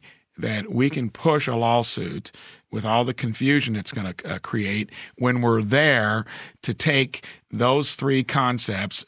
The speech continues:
build it into a new system. I hold the industry accountable. If they're not smart enough to see that all of this is generated because we're all generally frustrated with their poor product,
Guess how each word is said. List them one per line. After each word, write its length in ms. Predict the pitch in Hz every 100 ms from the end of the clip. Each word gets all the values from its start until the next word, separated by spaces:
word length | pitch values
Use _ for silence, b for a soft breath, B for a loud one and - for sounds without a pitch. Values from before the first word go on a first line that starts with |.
| 110
build 320 | 120 131 135 127
it 80 |
into 340 | 123 123 120 117
a 80 | 107
new 200 | 110 101
system. 500 | - 113 - - -
I 220 | 123 165
hold 280 | 156 147 117
the 280 | 98 85 123
industry 460 | 139 127 - 92
accountable. 640 | - - 95 85 82 104 B B B -
If 120 | -
they're 160 | 139 190
not 200 | 165 -
smart 360 | - 127 123
enough 220 | 120 113
to 80 | -
see 300 | - 127 120
that 220 | 107 92 B B B B -
all 340 | 110 127 175 151
of 80 | 117
this 300 | 107 110 107
is 80 |
generated 800 | 95 90 127 170 113 92 90 110 113
because 380 | 113 127 113
we're 200 | 110 107
all 320 | - 127 143 139
generally 540 | 98 120 139 147 127
frustrated 840 | - - 156 - 113 92 95 107 - B B -
with 220 | 117 113
their 160 | 123 110
poor 380 | - 165 156 120
product, 600 | - 147 165 101 123